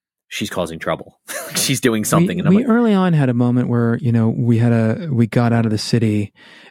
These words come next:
Speaker 2: and we went up to this little, um, sort of farmhouse in Accord, and there was a radio there. There's no T V, and there were maybe ten toys for the kids. And, um, we didn't even have any books or anything. And there was no s-, internet service, right? So, you know,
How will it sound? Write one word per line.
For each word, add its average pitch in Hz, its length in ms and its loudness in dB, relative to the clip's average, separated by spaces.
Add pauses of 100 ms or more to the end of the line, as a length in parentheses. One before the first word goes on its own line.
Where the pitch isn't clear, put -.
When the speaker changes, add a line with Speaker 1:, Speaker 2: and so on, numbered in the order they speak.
Speaker 2:
and 117 100 4
we 113 120 4
went 120 180 4
up 127 120 -2
to 120 100 -4
this 117 180 -2
little, 113 460 0
um, 110 300 0
sort 113 140 0
of 104 60 -6
farmhouse 107 720 0
in 110 200 2
Accord, 107 560 0 (540)
and 113 420 4
there 110 80 2
was 110 140 0
a 107 60 -2
radio 120 440 2
there. 160 400 0 (380)
There's 113 160 -4
no 131 140 2
T - 180 0
V, 110 400 0 (600)
and 120 100 4
there 123 80 4
were 123 60 4
maybe 127 260 2
ten 123 380 0
toys 104 560 -2 (180)
for - 80 -2
the 107 100 2
kids. - 440 -4 (100)
And, 107 300 0
um, 113 340 -8 (340)
we 127 80 2
didn't 226 160 4
even 285 120 0
have 190 120 2
any 123 100 2
books 117 360 -4
or - 20 -2
anything. - 320 -8 (480)
And 131 80 4
there 135 60 6
was 131 80 2
no 135 120 2
s-, - 340 -6
internet 110 400 0
service, - 400 -4
right? 117 180 -2
So, 113 200 -2 (100)
you 117 80 2
know, 110 180 -4